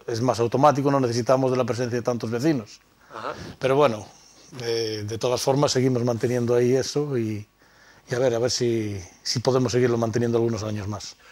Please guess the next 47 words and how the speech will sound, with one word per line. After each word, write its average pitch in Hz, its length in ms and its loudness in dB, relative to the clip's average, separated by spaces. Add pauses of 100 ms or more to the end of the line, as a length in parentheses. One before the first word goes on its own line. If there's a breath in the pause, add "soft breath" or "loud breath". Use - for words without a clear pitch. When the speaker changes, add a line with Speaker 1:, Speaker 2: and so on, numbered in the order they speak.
(140 soft breath)
Speaker 2:
Bueno, 139 180 -6
y - 20 -12
para 120 180 -2
mantenerlo, 131 400 -2
alcalde, 147 580 2
eh, 127 200 0
ha 123 80 -4
sido 139 180 -12
necesaria 139 480 -4
no 147 100 -6
solo 143 300 -4
la 135 140 0
labor 127 320 0
del, 131 280 -4
del 127 180 -6
gobierno 131 280 -6
local, 147 260 -2
sino 151 300 -6 (380 loud breath)
el 131 180 -2
de 139 60 -4
otras 139 240 -6
entidades 147 580 -2
y, 143 40 -8
y 143 180 -8
vecinos, 131 440 -8
¿no? 156 140 -4
Bueno, 135 260 -4
¿quién 185 160 -2
hace 175 180 -2
posible 139 360 -8
esta 123 220 -8
fiesta 113 340 -12
en 101 80 -14
total? 107 300 -10 (300 loud breath)
Speaker 1:
Vamos 131 200 -4
a 143 60 0
ver, 131 120 0
la 123 300 -6
fiesta, 151 520 6
pues 127 280 0
mira, 117 320 0
es 107 300 2
una 113 140 -2
colaboración 120 640 2
por 113 200 -2
parte 120 300 2
de 107 140 -4